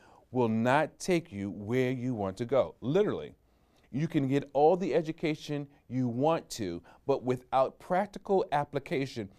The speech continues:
it does not matter. It will not help you. Concussion, look at the definition. A hard jolt, an injury of soft structure,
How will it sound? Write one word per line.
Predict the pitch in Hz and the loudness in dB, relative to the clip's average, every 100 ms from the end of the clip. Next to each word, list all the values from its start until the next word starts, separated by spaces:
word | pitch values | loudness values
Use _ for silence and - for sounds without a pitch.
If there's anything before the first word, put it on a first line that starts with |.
| - _ 131 | -20 _ -6
it | 135 - | -6 -2
does | 131 123 120 | 2 2 0
not | 113 110 104 | -2 -2 -2
matter. | 110 101 90 - - - | -2 -2 -2 -6 -14 -6
It | 143 127 | -4 -4
will | 120 120 165 180 190 | -6 0 2 2 2
not | 156 110 104 - - _ | 0 0 -2 -6 -16 _
help | - 247 254 165 | -2 0 0 -4
you. | 90 - _ _ _ _ _ _ _ _ _ _ _ _ - _ _ _ _ _ _ _ _ | -10 -10 _ _ _ _ _ _ _ _ _ _ _ _ -20 _ _ _ _ _ _ _ _
Concussion, | 160 147 180 151 - 98 | -4 4 4 4 -2 -4
look | 175 254 | -2 -2
at | 277 | -4
the | 254 | -4
definition. | 208 214 214 208 208 - 87 - _ - - | -2 -2 -2 -6 -6 -10 -16 -18 _ -20 -8
A | 151 | -8
hard | 135 170 185 185 117 | -4 0 0 0 -6
jolt, | 107 156 123 87 - - _ _ _ - - | -4 -2 -2 -6 -16 -20 _ _ _ -20 -8
an | 143 143 | -8 -4
injury | 214 226 202 | -2 0 0
of | 151 | -2
soft | - 180 165 165 | -2 2 4 2
structure, | - - 135 - 85 | -2 0 0 -2 -12